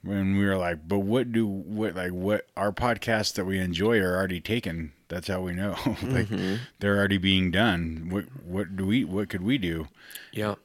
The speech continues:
Speaker 1: And we were like, "Well, we're both in a twelve-step recovery.
Speaker 2: Yeah.
Speaker 1: Let's talk about that."
Speaker 2: And then what it, I think our goal was to talk about how to live life,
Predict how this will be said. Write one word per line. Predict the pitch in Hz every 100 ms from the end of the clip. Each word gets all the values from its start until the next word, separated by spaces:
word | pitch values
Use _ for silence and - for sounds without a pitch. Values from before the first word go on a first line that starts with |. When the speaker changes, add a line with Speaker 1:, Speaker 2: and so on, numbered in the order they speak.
| -
Speaker 1:
And | 92 90 90 - -
we | 95
were | 92 90
like, | 87 82
"Well, | 90 101
we're | 90
both | 76 98 92
in | 95 90 87
a | 80
twelve-step | - 101 113 95 80
recovery. | 82 82 82 90 107 98 _ _ _ _
Speaker 2:
Yeah. | 104 110 101 95
Speaker 1:
Let's | 95 -
talk | 110 104
about | 110 110 107
that." | 127 92 - -
Speaker 2:
And | 110 107
then | 101 98
what | 98 95
it, | 95 -
I | 82 101
think | 110 101
our | 98
goal | 98 98 104
was | 101 92
to | - 90
talk | 101 95
about | 80 92 90 90 - _ - _ _
how | - 92
to | 92
live | 87 92 92 87
life, | 90 90 90 90 - -